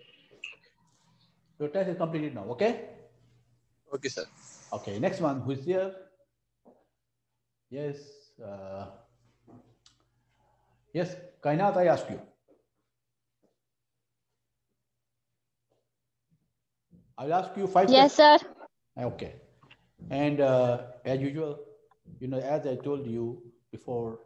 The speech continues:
Speaker 1: some time that I have to ask, ask five questions. First of all, I ask you,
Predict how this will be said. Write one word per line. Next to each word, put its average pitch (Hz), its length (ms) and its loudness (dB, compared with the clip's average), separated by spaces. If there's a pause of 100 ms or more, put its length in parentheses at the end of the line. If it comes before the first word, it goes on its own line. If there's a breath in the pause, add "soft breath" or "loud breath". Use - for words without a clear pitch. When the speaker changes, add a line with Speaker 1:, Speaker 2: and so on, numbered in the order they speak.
Speaker 1:
some 131 220 -10
time 127 380 -6 (180)
that 107 160 -14
I 131 100 -4
have 131 140 -6
to 131 80 -6
ask, 127 240 -8
ask 123 160 -10 (120)
five 175 200 0
questions. - 560 -8 (360)
First 196 160 -2
of 202 120 -4
all, 185 240 4
I 170 140 0
ask 165 180 -2 (100)
you, 156 300 -10